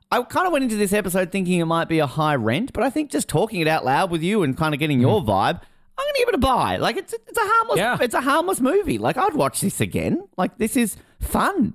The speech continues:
Speaker 1: It's just, it's got issues. Again, it's not the best movie of the year. I mean, having
Speaker 2: Mm-hmm.
Speaker 1: said that, mo-, year's just started. It could be. Who knows? This could be a terrible year for movies. But,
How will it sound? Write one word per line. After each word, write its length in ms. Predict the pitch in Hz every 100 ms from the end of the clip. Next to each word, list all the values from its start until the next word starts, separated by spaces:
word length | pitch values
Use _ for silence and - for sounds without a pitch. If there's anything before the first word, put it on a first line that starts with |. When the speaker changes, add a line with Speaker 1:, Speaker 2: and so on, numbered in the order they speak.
| -
Speaker 1:
It's 280 | - 180 -
just, 340 | 214 208 - - _ _ _
it's 140 | 214 -
got 180 | 180 170
issues. 360 | 370 330 175
Again, 300 | 131 190 - 220
it's 180 | -
not 220 | 190 190 - -
the 100 | 139
best 220 | 160 -
movie 260 | 160 180 170
of 100 | 143
the 80 | 117
year. 420 | 226 170 127 190 - _ _ -
I 40 |
mean, 180 | 110 90 - 92
having 200 | - 131 139
Speaker 2:
Mm-hmm. 40 |
Speaker 1:
said 80 | 156
that, 200 | 135 139 127
mo-, 100 | 139
year's 360 | 135 127 139
just 180 | 120 123
started. 320 | 185 226 156
It 80 | 139
could 180 | 302 349
be. 160 | 143
Who 160 | 117 127
knows? 160 | 247 170
This 140 | 156
could 100 | 185
be 80 | 185
a 40 |
terrible 300 | - 185 185
year 140 | 190 196
for 100 | 202
movies. 360 | 247 220 117
But, 200 | - 156